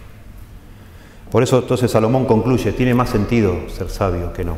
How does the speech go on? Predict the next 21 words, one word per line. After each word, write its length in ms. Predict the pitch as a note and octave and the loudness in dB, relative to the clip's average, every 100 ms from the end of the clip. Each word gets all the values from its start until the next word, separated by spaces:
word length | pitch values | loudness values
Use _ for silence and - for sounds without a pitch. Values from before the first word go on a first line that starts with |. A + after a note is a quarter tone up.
| - | -6
por 120 | F#2 | -8
si 80 | F#2 | -4
no 60 | G2 | -2
había 160 | G2+ | 0
quedado 220 | G2 G2 | 2 0
claro 240 | F#2+ F#2+ G#2 | 0 -2 -2
antes. 220 | G2 - - - - - - - - - - | -2 -8 -12 -16 -18 -20 -20 -20 -20 -20 -6
Porque 200 | - A#2+ | -2 2
antes 180 | E3+ D3+ | 2 4
él 80 | C#3 | 4
había 160 | C3 C3+ | 4 4
dicho, 240 | D#3 A2+ | 2 0
¿se 80 | A2 | 0
acuerdan? 420 | - C#3 B2+ F#2+ - - - | 4 4 4 2 -4 -8 -2
En 60 | |
capítulo 400 | - A2+ B2+ A#2 | 2 2 4 4
uno 280 | B2+ C#3 B2+ - - - - - - - - - - - - - - - - - - | 4 2 0 -4 -12 -14 -18 -18 -18 -20 -20 -20 -20 -20 -20 -20 -20 -18 -18 -18 -2
había 260 | G#2 A#2 B2 | 2 4 4
dicho, 340 | B2+ C#3 C3 - - - - - - - - | 4 2 2 -2 -10 -14 -16 -18 -18 -16 0
verso 260 | A2+ C3 B2+ | 2 4 4
dieciocho, 600 | A#2+ A2+ D3 C3+ - | 4 6 6 6 0